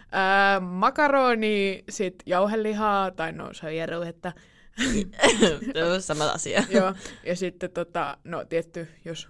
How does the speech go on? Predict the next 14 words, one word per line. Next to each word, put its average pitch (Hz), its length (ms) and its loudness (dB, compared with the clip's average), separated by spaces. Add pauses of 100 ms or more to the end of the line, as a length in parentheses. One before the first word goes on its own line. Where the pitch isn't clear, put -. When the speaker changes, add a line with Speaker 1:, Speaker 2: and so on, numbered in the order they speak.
(100)
Speaker 1:
kuun 160 200 -8
lopussa 160 360 -8
vielä 151 200 -10
roposia 160 400 -12
riittää, 220 420 -6
niin 147 140 -12
voit 165 160 -6
heittää 147 280 -10
vähän 165 160 -8
hernemaisipaprikaa. - 880 -14 (260)
Speaker 2:
Hemapat 277 420 4
sekaan. 180 460 -2
Speaker 1:
Kyllä, 254 300 4
kyllä. 175 300 -8